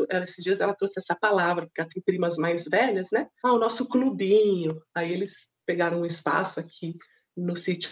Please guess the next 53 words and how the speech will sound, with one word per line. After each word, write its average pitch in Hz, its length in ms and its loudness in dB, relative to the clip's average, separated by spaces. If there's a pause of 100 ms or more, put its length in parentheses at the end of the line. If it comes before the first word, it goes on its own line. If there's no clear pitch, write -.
(100)
onde 175 180 2
nós 165 200 2
moramos, 170 280 4
aqui 156 160 0
na 151 120 2
Quinta, 226 480 0 (280)
e 196 80 6
é 190 80 8
o 208 80 2
clubinho 208 320 2
deles. 165 400 -2
Então, 233 280 2
isso 294 260 6
vai 294 200 2
também 285 280 2
naturalmente, 294 800 2
a - 20 0
criança 240 280 0
já 214 120 0 (180)
vai 277 380 4
dando 233 220 4
esses 220 220 -2
sinais 185 800 -2
e 214 80 0
a 226 80 4
gente 226 260 0
vai 202 180 0 (260)
sendo 214 320 2
guiada 196 380 2
por 233 180 -4
elas 208 340 -4
e 302 100 -2
vai 190 300 -4 (160)
cuidando 202 440 2
de 190 180 -4
tudo 202 260 -2
isso. - 380 2
Então, 240 400 2 (460)
é, 214 220 6 (140)
a, 208 220 4
eu 214 140 4
acho 208 180 2
que - 80 -4
a, 226 80 -2
que - 300 0
a 226 80 4
chave 226 340 2
é 311 120 4
essa, - 220 -8
é 165 40 -6
a 185 40 -6
gente - 260 -8
primeiro 202 460 -2